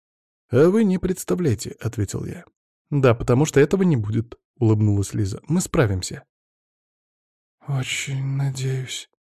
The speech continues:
пробормотал заведующий. «Даниил!» — раздался в наушниках голос Палыча. «Что с пострадавшими?»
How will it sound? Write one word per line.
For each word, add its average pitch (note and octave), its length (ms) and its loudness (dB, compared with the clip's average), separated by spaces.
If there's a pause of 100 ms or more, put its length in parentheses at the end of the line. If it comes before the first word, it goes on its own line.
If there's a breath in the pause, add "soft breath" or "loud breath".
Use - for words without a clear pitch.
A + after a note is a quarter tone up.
(300)
пробормотал G#2+ 640 2
заведующий. A2+ 680 0 (760)
«Даниил!» — D3 720 2 (300)
раздался A2+ 520 4
в C3+ 60 2
наушниках C3+ 540 2
голос G#2+ 320 2
Палыча. - 480 -8
«Что D3 240 0
с - 80 0
пострадавшими?» C#3+ 880 0